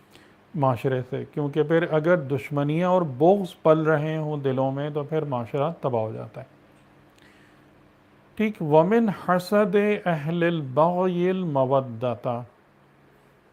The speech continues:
अब एक पहले हुए दुश्मन अहले शनाआन,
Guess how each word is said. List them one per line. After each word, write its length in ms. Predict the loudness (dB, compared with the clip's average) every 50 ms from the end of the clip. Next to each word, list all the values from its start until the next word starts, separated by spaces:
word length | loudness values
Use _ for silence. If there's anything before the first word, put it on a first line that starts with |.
| _ _ _ _ _ _ _ _ _ _ _ -20 -20 -16 _ -2
अब 200 | -2 -2 -2 -2 -4 0
एक 280 | 2 2 2 2 0 -4 -6 -4
पहले 260 | -2 0 0 2 2
हुए 200 | 2 2 2 0
दुश्मन 460 | 0 0 -2 -4 -4 -2 -2 -2 -2 -4 -8 _ _ _ _ _ _ _ _ _ _
अहले 380 | -4 -4 -2 -2 0 0 0 0
शनाआन, 800 | 0 -2 -4 -2 -2 0 0 -2 -2 0 0 0 -2 -4 -6